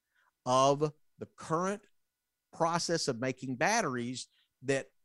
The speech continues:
currently fuels this generation of electric cars. Folks, it's slave labor.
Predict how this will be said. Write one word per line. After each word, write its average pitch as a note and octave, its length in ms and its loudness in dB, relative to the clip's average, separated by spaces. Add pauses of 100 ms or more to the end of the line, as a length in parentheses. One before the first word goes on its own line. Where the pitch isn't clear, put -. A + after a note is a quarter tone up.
(220)
currently F3+ 480 -2
fuels D3 540 0
this D3+ 220 -2
generation C#3+ 800 -4 (580)
of D#3 120 0
electric C3+ 420 -4
cars. B3 540 -8 (1500)
Folks, C4 180 0
it's C4+ 120 0
slave C4 320 2
labor. C#4 400 -4